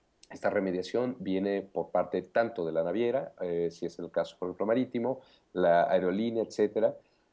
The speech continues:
eh, o el agente de carga, pero también debe de venir de parte del, eh, mismo proveedor. Eh, el productor es el que está ejerciendo, obviamente, la hoja de datos de seguridad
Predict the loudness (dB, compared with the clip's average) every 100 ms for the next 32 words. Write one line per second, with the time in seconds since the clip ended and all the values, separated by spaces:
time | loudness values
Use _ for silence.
0 | -4 0 4 2 2 2 2 4 4 4
1 | 0 -4 0 2 2 2 0 -2 -4 -4
2 | -4 -4 -2 -4 -6 -10 -4 2 2 2
3 | -4 -2 0 0 -2 -6 -12 -10 -8 -8
4 | -6 -4 -2 -2 -2 0 2 0 -2 -2
5 | -2 -6 -10 _ _ _ _ -4 -2 0
6 | 0 -2 0 -2 -2 0 2 2 -2 -6
7 | -4 -6 -4 -4 -4 0 4 4 0 -8
8 | -4 -2 0 0 -2 0 0 2 0 0
9 | 0 -2 -4 -4 -2 2 4 4